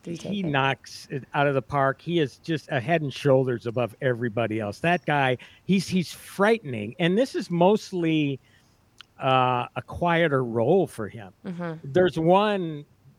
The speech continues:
Speaker 2: act of physical vi-, well, I wouldn't even call it violence.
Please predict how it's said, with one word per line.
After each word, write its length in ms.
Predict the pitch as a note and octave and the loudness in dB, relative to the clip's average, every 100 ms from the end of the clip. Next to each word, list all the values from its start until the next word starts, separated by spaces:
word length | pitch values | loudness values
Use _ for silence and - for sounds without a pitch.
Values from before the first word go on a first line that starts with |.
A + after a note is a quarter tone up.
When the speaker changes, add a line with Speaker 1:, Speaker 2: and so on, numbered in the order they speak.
| - - _ _ _ | -20 -20 _ _ _
Speaker 2:
act 380 | D3+ D3 C#3 - | -2 0 -2 -4
of 140 | C#3 A2+ | -6 -6
physical 800 | - D#3 C#3+ D3 C3+ C3 A#2+ | 0 0 2 2 4 4 0
vi-, 320 | B2 A2 C3 C#3 | -4 -2 0 0
well, 280 | F3 E3 D3+ | 0 4 4
I 140 | D3+ F3 | 4 4
wouldn't 180 | E3+ D#3+ | 2 0
even 160 | C#3 | -2
call 220 | - D3 | 0 0
it 60 | A2+ | 0
violence. 560 | G#2 B2+ B2+ G#2+ G#2 | 0 2 2 0 -6